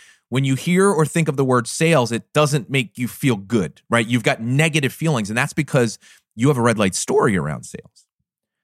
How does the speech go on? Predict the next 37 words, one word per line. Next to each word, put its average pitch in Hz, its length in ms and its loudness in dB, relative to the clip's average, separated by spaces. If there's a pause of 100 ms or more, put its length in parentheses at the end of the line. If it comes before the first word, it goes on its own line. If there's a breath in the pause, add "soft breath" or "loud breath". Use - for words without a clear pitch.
(100)
Now, 151 120 0
I 180 120 0
understand 226 640 0
why 160 180 4
this 135 200 -2
happens. - 500 -8 (220)
And 135 120 2
I'm 147 100 2
gonna 190 140 2
be 170 120 2
honest, 160 420 -2
I've 127 340 2
actually, 120 640 -2
what 107 220 -2
I've 101 160 0
recognized 117 580 0
is 92 160 -2
in 90 100 0
teaching 104 380 -4
Love, 95 160 -2
Serve, 82 240 -6
Grow, 98 420 0 (300)
we've 123 160 0
actually 110 400 -2
kind 87 300 -4
of 78 80 -6
facilitated 87 840 -8
this, - 220 -16
and 73 100 -10
I'll 76 60 -10
talk 87 300 -6
to - 100 -12
you 78 60 -6
more 80 200 -6
about 76 240 -10
that 69 260 -10
shortly. - 500 -8